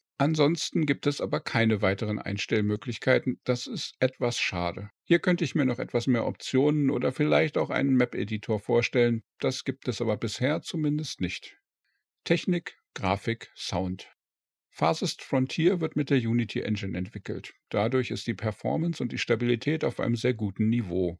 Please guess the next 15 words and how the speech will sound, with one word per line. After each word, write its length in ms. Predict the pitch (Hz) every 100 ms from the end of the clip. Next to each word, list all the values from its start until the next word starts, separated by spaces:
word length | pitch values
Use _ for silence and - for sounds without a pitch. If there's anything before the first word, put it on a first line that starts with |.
| _
Es 120 | 127 90
ist 140 | -
mir 120 | 160
niemals 360 | 165 170 131 -
abgestürzt 720 | - - - - 156 143 -
und 80 | 135
selbst 340 | 131 123 -
in 100 | 120
einer 280 | - 110 110
Siedlung 460 | - 151 139 131 120
mit 120 | -
mehr 140 | 135
als 220 | 127 120
zweihundertfünfzig 880 | - 143 147 135 143 143 - - 127
Einwohnern 540 | - 123 127 127 123